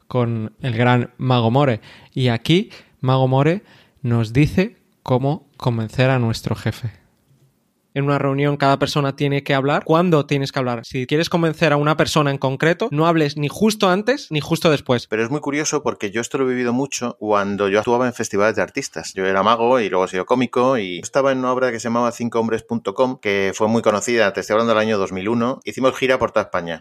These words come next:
Speaker 2: Mi, mi nota final de esto, si no tienes nada relevante, lo mejor es hablar antes o después que tu jefe.
Speaker 1: <laughs> Exacto. Y el, también el foco. No te sientes justo al lado, por ejemplo, de tu jefe si quieres convencerle de algo, no, sino delante.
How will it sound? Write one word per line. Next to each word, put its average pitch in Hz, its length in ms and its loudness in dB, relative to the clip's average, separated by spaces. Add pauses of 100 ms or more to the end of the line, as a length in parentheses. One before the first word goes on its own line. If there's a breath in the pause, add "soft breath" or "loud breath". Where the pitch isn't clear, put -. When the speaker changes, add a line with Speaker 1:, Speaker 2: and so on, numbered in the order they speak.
(120)
Speaker 2:
Mi, 131 240 -4
mi 139 160 -2
nota 185 240 0
final 156 340 -2
de 151 120 0
esto, 165 360 -6
si 123 220 -6
no 165 140 0
tienes 165 260 -2
nada 147 240 2
relevante, 135 560 -2
lo 117 80 0
mejor 117 260 2
es 143 100 -4
hablar 151 280 2
antes 147 460 -2
o 117 100 2
después 110 320 -4
que 135 120 -4
tu 98 120 -12
jefe. - 320 -10
Speaker 1:
<laughs> 131 140 -2
Exacto. 127 580 -2
Y 143 200 -2
el, 127 180 -4
también 135 520 -2
el 135 200 -6
foco. 151 480 -2
No 165 200 2
te 180 120 0
sientes 185 460 0
justo 151 380 2
al 123 200 2
lado, 151 240 4
por 135 120 2
ejemplo, 147 300 2
de 135 100 4
tu 127 120 -2
jefe 147 300 -2
si - 120 -10
quieres 131 260 -2
convencerle 127 600 0
de 120 80 0
algo, 127 340 0
no, 131 120 -8
sino 131 360 -2
delante. 131 600 0